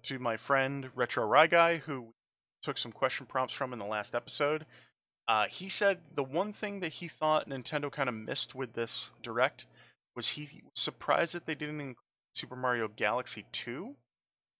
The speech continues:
in this three D All-Stars. Uh, he figured if they're, if you were gonna put the time and effort into remastering these other three, why wouldn't you do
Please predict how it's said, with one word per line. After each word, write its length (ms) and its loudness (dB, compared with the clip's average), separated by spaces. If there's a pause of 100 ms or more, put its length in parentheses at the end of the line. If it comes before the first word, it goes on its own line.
(120)
in 140 -4
this 180 2
three 200 -6
D 140 -4
All-Stars. 680 -2 (500)
Uh, 260 2
he 360 -10 (100)
figured 240 -2
if 140 -4
they're, 240 -2
if 240 -10
you 60 -4
were 80 -6
gonna 120 -2
put 200 -6
the 60 -10
time 280 0
and 100 -2
effort 280 -4
into 260 -6 (140)
remastering 720 -4
these 180 -6
other 160 -4
three, 240 -8
why 180 0
wouldn't 300 -6
you 80 -12
do 80 -20